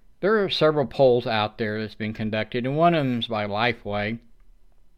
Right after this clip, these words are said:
where they claim here that, uh, twenty-two percent of the United States Christian evangelicals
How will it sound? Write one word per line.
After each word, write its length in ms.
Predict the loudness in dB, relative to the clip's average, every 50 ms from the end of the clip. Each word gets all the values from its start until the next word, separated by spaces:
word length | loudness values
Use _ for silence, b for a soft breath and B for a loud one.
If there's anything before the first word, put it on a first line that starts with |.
| -20 -20 -12 -6
where 120 | -4 -2
they 120 | -2 -2 -2
claim 460 | -4 -6 -2 0 0 2 2 0 -2
here 300 | -2 -2 -2 0 0 0
that, 240 | 0 -2 -4 -6 -10 b b b b b b b b b -6
uh, 360 | -4 -4 -2 -2 -4 -6 -8 -14 -20 -20 -20 -20 -20 -20 -20 -20 -20 -20 -20
twenty-two 680 | -10 -4 -2 0 0 0 0 -2 -2 0 2 2 2
percent 640 | 0 -2 -4 -4 -2 -2 -2 -2 0 0 -2 -4 -6 -10 -18 -20 -20 -20 -20 -20 -12 -8
of 140 | -6 -4 -4
the 80 | -2
United 420 | -2 -2 -2 0 0 0 -2 -2 -6
States 520 | -8 -4 -2 -2 0 0 -2 -4 -6 -8 -14 -18 -20 -20
Christian 560 | -14 -6 -4 -2 -2 -2 -4 -6 -6 -6 -6
evangelicals 1160 | -4 -2 -2 0 0 0 0 -2 -2 0 0 0 0 0 -2 -6 -8 -14 -16 -14 -16 -16 -18